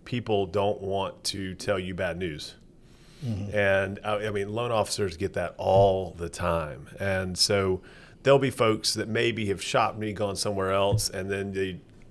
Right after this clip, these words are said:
Speaker 1: you just, you never hear from 'em, even though you're calling,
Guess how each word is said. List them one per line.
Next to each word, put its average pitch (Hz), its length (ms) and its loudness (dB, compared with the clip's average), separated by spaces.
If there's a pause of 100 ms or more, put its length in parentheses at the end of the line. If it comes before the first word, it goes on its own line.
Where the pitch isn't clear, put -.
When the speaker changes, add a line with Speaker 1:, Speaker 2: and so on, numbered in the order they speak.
(480)
Speaker 1:
you 101 160 0
just, - 500 -2
you 107 80 -2
never 117 180 4
hear 135 120 8
from 95 200 0
'em, 80 180 -12
even 131 220 2
though 139 120 6
you're 123 140 4
calling, 101 600 6